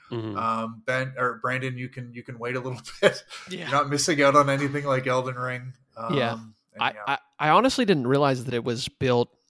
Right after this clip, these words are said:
Speaker 3: on the same engine. I thought it was gonna be slightly different.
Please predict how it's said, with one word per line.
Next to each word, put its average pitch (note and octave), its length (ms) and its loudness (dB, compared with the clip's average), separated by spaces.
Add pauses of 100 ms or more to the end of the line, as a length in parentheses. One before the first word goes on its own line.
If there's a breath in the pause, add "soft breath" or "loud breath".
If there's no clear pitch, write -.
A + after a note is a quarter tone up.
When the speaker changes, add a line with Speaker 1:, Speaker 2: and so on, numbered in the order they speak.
(340)
Speaker 3:
on B2+ 200 -2
the C3+ 80 0
same A2+ 260 -2
engine. G#2+ 320 -2 (880 soft breath)
I C#3+ 100 2
thought D#3+ 220 6
it D3 80 6
was C#3 140 -2
gonna B2 200 -4
be A#2 80 -6
slightly A2+ 320 -6
different. A2 380 -10